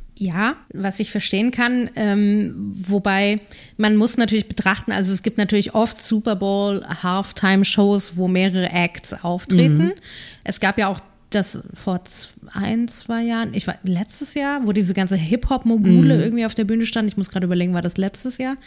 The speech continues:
Speaker 2: Mhm.
Speaker 1: Kann gut sein. Ähm, also das kam ja schon vor, aber bei ihr ging der Struggle davon aus auch, dass Latinas jahrelang dafür kämpfen, gesehen zu werden und dann braucht es zwei, um den Job von
Speaker 2: Mhm.
Speaker 1: einer zu tun.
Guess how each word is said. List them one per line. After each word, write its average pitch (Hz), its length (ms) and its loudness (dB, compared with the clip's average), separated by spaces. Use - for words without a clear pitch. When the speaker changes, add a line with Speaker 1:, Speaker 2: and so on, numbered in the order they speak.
Speaker 2:
Mhm. 196 300 8
Speaker 1:
Kann 185 100 2
gut 170 140 -2
sein. 165 220 -2
Ähm, 208 680 2
also 185 180 0
das 208 180 -2
kam 202 300 0
ja 214 100 2
schon 202 220 0
vor, 202 260 2
aber 185 220 2
bei 196 140 2
ihr 233 360 2
ging 233 540 4
der 190 200 0
Struggle 226 580 2
davon 202 440 0
aus 208 400 0
auch, 208 340 -2
dass - 380 -2
Latinas 220 640 2
jahrelang 208 460 2
dafür 190 200 -2
kämpfen, 220 440 2
gesehen 190 320 4
zu 208 160 0
werden 190 360 2
und 196 120 -2
dann 190 100 2
braucht 190 300 -2
es - 180 -4
zwei, 190 420 0
um 190 120 0
den 185 100 0
Job 180 220 6
von 156 140 6
Speaker 2:
Mhm. 156 40 4
Speaker 1:
einer 175 220 2
zu 165 160 -8
tun. - 320 -8